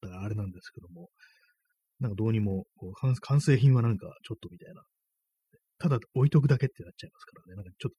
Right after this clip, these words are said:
作るっていう過程がないと、なんかあんま面白くないような気がするっていうね、そんな話でございました。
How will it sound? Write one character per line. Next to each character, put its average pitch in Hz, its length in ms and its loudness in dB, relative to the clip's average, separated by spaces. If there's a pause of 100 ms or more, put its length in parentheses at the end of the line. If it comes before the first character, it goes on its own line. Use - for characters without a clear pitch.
作 - 180 2
る 156 140 6
っ - 40 -20
て - 80 -18
い 95 40 -14
う - 40 -20
過 - 100 -14
程 107 140 -4
が 104 60 -6
な 107 80 -6
い 101 60 -10
と、 92 180 -20 (540)
な 110 60 -8
ん - 20 -10
か 104 60 -6
あ 113 40 -4
ん - 20 -4
ま 117 60 -4
面 117 100 -4
白 120 140 -4
く 98 80 -10
な 90 140 -12
い 90 40 -12
よ 85 100 -18
う 165 40 -20
な 170 60 -20 (260)
気 - 160 -10
が 98 100 -6
す - 120 -14
る 90 120 -18
っ - 60 -20
て - 80 -20
い - 40 -20
う - 40 -20
ね、 - 100 -20 (540)
そ - 80 -16
ん 92 40 -14
な 92 60 -14
話 - 280 -14
で - 80 -20 (220)
ご 101 100 -12
ざ 101 100 -10
い 98 40 -10
ま 92 100 -14
し - 80 -14
た。 - 100 -20